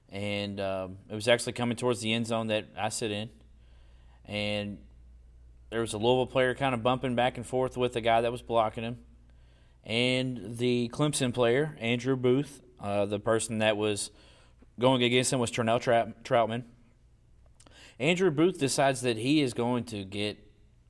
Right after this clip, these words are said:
very upset for no reason and then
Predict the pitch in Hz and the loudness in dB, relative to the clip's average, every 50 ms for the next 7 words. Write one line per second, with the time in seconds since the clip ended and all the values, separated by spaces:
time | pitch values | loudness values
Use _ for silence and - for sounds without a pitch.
0 | _ _ _ _ _ - 98 101 110 110 113 113 110 110 107 - - - 110 104 | _ _ _ _ _ -16 -10 -6 -2 -2 0 0 0 0 -2 -2 -2 -2 0 0
1 | 98 - - 101 98 98 104 104 101 98 95 90 95 98 98 98 98 - _ _ | 0 -2 -6 -8 -6 -6 -6 -4 -4 -6 -6 -8 -8 -12 -14 -16 -16 -20 _ _
2 | _ _ _ _ _ _ _ - - - - - _ - - - - - - - | _ _ _ _ _ _ _ -20 -20 -20 -20 -20 _ -20 -20 -20 -20 -20 -20 -10
3 | - 104 107 104 104 107 107 107 104 101 101 95 76 | -6 -6 -4 -2 0 0 0 0 0 -2 -4 -6 -10